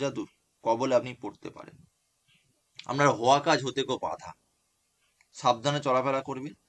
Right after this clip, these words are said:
আজ কোনো সমস্যা হতে পারে। তা আপনাদের বলবো, প্রত্যেকের লাস্টে বলে দিই, ব্যবসা ক্ষেত্রে শুভ আজকে। সিংহ রাশির ক্ষেত্রে ব্যবসা ক্ষেত্রে শুভ যাদের, যারা কোনো বস্ত্র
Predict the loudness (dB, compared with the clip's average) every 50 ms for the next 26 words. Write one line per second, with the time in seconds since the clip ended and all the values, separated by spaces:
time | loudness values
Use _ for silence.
0 | -8 -6 -6 -8 -10 -10 -10 -10 -8 -8 -6 -6 -6 -8 -6 -8 -8 -8 -10 -14
1 | -12 -12 -12 -12 _ _ 0 0 0 0 -4 -8 -14 _ _ _ _ _ _ _
2 | _ _ _ _ _ _ _ _ _ _ _ _ _ _ 4 4 4 4 4 4
3 | 4 4 6 6 4 4 4 2 2 0 -2 -6 _ _ _ _ _ _ _ _
4 | _ -20 -20 -18 -12 -10 -6 -4 -4 -2 -2 -2 -2 -4 -4 -10 -8 -8 -8 -8
5 | -10 -12 -14 -16 _ _ _ _ _ _ _ _ _ -20 -20 -20 -20 -20 _ _
6 | _ _ _ _ _ _ 2 4 4 4 4 2 -2 0 -2 -4 -4 -4 -6 -6
7 | -6 -8 -6 -2 0 0 0 0 -2 -2 -4 -4 -4 -4 _ _ _ _ _ _
8 | _ _ _ _ -20 -20 _ _ _ _ -20 -20 _ _ _ _ -18 -12 -6 -4
9 | -2 0 2 4 4 4 2 0 -2 -2 -4 -4 -4 -2 0 0 0 -2 -2 -6
10 | -6 -6 -6 -6 -6 -6 -6 -4 -2 -2 -2 -2 -2 -4 -4 -6 -6 _ _ _
11 | _ _ _ _ _ _ _ _ _ _ _ _ _ _ _ _ _ _ _ _
12 | _ -20 -20 _ _ _ _ _ _ _ _ _ _ _ _ -14 -6 0 2 4
13 | 4 6 4 2 2 -2 -6 -6 -6 -8 -8 -12 -18 _ _ _ _ _ _ _
14 | _ _ _ _ _ _ _ _ _ _ _ -4 0 0 0 0 -2 -4 -2